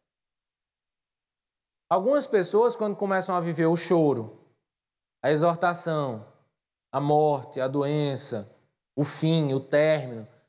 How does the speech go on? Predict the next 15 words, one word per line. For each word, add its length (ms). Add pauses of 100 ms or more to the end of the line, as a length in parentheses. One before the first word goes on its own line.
(140)
al-, 160
algumas 340
vezes 160
quando 160
a 60
gente 180
começa 340
a 40
viver 520
esses 240
momentos 420
da 120
vida, 560 (3250)
a 80
gente 280